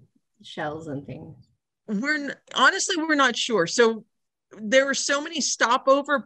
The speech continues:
Speaker 2: points. Um, so one of the sites down, um, it's in California, Halloran Springs. I know they have found some pottery from here, um, or from the Moapa region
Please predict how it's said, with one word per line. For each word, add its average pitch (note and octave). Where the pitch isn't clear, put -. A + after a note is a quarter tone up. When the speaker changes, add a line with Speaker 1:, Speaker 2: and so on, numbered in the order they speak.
Speaker 2:
points. C4+
Um, F#3
so A#3+
one A#3+
of C4
the C4+
sites A#3
down, A3+
um, F3+
it's F3+
in A3+
California, A3+
Halloran G#3+
Springs. A3+
I A3
know G#3+
they G3+
have G3
found G3+
some F#3
pottery G#3
from F3
here, G#3+
um, F#3+
or G#3
from A3
the G#3
Moapa F#3
region A3+